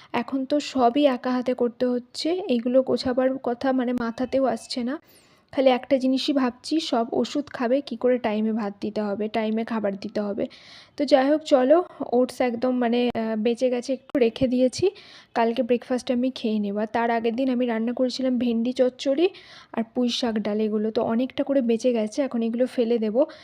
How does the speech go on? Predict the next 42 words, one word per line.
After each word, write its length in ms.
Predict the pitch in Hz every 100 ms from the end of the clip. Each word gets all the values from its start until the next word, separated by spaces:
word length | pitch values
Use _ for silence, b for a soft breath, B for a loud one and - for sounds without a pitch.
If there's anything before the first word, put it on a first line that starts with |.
| B B
ফেলে 220 | 269 233
দেবো 240 | 240 240 254
বলতে 400 | 247 254 247 269
আমার 360 | - 233 240
ওই 240 | 247 247 247
যে 240 | 233 220 247
কাজের 340 | 226 220 247
দিদি 300 | 240 226 254
আছে, 260 | 226 220 277
ওই 200 | 254 220
দিদির 340 | 233 226 247
ছাগল 420 | - 233 220 254
আছে, 320 | 240 208 254 302 B B B B B 233
বলে 200 | 233 254
ছাগলে 440 | 240 233 233 247
নাকি 220 | 240 233
এইসব 280 | 247 220 247 -
খায়, 280 | - 240 330 330
তো 80 |
আমি 180 | 233 226
এগুলো 180 | 233 247
আলাদা 300 | 220 226 240
করে 240 | 240 254 247
রেখে 260 | 226 254
দিই, 160 | 233 339
নোংরা 360 | 311 226 226
মেশাই 400 | 233 220 - 240
না। 140 | 233 339 B B B _
তো 80 | 262
দিদি 340 | 214 240 247
আসে 300 | 254 220 254
যখন, 280 | 240 233 370
ছাগলের 440 | 381 254 226 233 226
জন্য 220 | 240 254
নিয়ে 260 | 240 226
চলে 300 | 240 214 202
যায়, 160 | 202 202
তো 100 | 320
এতে 340 | 285 240 -
আমাদেরও 400 | 269 220 226 247
সুবিধা 380 | 269 262 240 240
হয়, 220 | 254 294